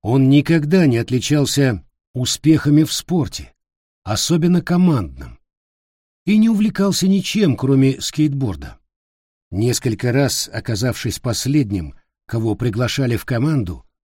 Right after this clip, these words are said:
он понял, весь этот командный дух — просто очередная лажа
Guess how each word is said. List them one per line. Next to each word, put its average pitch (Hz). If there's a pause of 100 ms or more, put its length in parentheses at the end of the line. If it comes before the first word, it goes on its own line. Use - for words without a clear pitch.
он 190
понял, 123 (540)
весь 208
этот 170
командный 139
дух — 180 (440)
просто 262
очередная 156
лажа 139